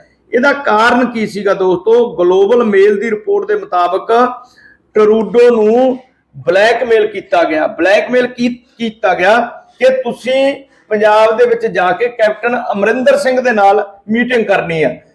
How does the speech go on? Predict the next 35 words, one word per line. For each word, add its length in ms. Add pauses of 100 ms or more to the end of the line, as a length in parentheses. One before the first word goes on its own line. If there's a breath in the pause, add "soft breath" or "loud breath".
(140)
ਜਦੋਂ 360
ਕਿ 60
ਇਹ 420
ਕਹਿ 200
ਕੇ 140
ਚੱਲੇ 320
ਸੀਗੇ 300
ਕਿ 200
ਅਸੀਂ 180
ਕੈਪਟਨ 440
ਅਮਰਿੰਦਰ 480
ਸਿੰਘ 260
ਨੂੰ 220
ਨਹੀਂ 180
ਮਿਲਣਾ। 500 (440 soft breath)
ਹੁਣ 140
ਦੋਸਤੋ, 360
ਕੈਪਟਨ 540
ਅਮਰਿੰਦਰ 420
ਸਿੰਘ 240
ਦਾ 140
ਇਸ 180
ਮਾਮਲੇ 380
ਦੇ 100
ਵਿੱਚ 200
ਕੀ 300
ਤਾਲੁਕਾਤ 680
ਸੀਗਾ, 240
ਉਹ 80
ਤੁਹਾਨੂੰ 300
ਮੈਂ 220 (400 soft breath)
ਦੱਸਣ 340
ਦੀ 100
ਕੋਸ਼ਿਸ਼ 380
ਕਰਦਾ। 440